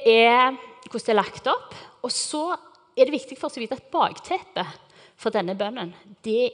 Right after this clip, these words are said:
er en Gud som elsker. Han begynner bønnen sin med å si, «Far, timen er kommet.» Og det han sier nå, det er at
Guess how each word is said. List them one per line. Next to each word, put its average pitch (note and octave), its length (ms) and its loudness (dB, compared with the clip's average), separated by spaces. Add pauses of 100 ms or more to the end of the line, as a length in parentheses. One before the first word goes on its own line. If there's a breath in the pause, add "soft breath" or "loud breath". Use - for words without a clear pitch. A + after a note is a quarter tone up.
er G3+ 320 -4
en G3+ 160 -8
Gud F#3 300 -10
som - 180 -14
elsker. - 400 -14 (1080 loud breath)
Han C4 140 2
begynner D4 300 2
bønnen D4 320 2
sin G#3 240 -6
med G#3 100 -4
å - 40 -8
si, A3 220 2
«Far, C4 520 -2
timen E3+ 560 -8
er - 100 -14
kommet.» - 480 -14 (1900 soft breath)
Og B3+ 80 2
det D#4 80 4
han E4 160 6
sier A3+ 220 2
nå, C4 180 -2
det B3 80 4
er B3+ 60 6
at - 140 -16